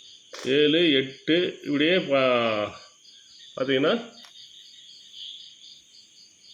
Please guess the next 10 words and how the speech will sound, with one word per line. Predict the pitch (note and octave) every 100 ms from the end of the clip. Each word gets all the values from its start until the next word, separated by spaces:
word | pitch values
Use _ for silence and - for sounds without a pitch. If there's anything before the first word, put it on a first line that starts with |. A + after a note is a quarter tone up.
| - - - _ - - - - - - - _ - - - - _ -
ஆடி | B2+ C#3 C#3+
இருபத்தி | C#3 D3 D3+ C#3+
ரெண்டு, | C3 C3 D#3 G3 - - - -
ஆடி | B2+ C#3 C3
இருபத்தி | B2+ C#3 C#3 C3
மூணு, | B2 B2 D3 F#3+ - - - - - - - - - - - - - _ _ -
ஆடி | C3 E3+ F3+
இருபத்தி | D#3+ E3+ F#3 F#3
மூணாம் | E3+ D#3+ D3+ C#3
தேதி, | C3+ C3 B2+ D#3 G#3+ -